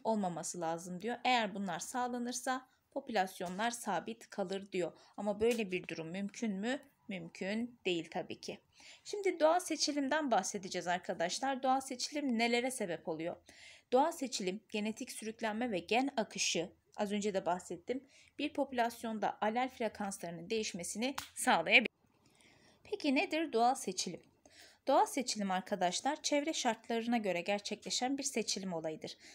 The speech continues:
Hani daha önce bahsetmiştik ya, eğer bir canlı yaşadığı ortama uyum sağlayabiliyorsa o canlı o ortamda yaşar. Yaşayamayanlar, yani uyum sağlayamayanlar ise ne olur? Ölür. Doğal seçilim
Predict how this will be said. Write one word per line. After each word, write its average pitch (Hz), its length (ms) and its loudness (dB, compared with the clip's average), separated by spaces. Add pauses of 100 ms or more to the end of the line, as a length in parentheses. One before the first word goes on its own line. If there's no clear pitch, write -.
Hani 294 220 2
daha 269 180 2
önce 247 220 4
bahsetmiştik 254 760 -4
ya, 175 140 0 (320)
eğer 285 340 4
bir 277 200 0
canlı 208 420 2 (280)
yaşadığı 214 500 0
ortama 214 720 0
uyum 220 300 2
sağlayabiliyorsa 196 1160 0 (460)
o 320 140 6
canlı 196 360 0 (100)
o 269 120 8
ortamda 180 640 0 (180)
yaşar. 302 540 2 (340)
Yaşayamayanlar, 233 840 2
yani 190 280 -2
uyum 247 260 4
sağlayamayanlar 226 1000 0
ise 202 260 -4
ne 294 40 2
olur? 262 300 0 (280)
Ölür. - 400 -2 (500)
Doğal 330 220 6
seçilim 247 600 0